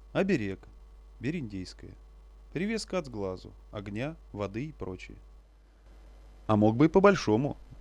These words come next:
раза в два дороже. Кудыка отнял заслонку, лицо нежно тронул неворошенный жар под пеплом.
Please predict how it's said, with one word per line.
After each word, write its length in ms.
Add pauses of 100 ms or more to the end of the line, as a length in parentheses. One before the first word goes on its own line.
(140)
раза 240
в 40
два 180
дороже. 380 (1700)
Кудыка 300
отнял 240
заслонку, 640 (280)
лицо 340
нежно 300
тронул 320
неворошенный 580
жар 220
под 180
пеплом. 420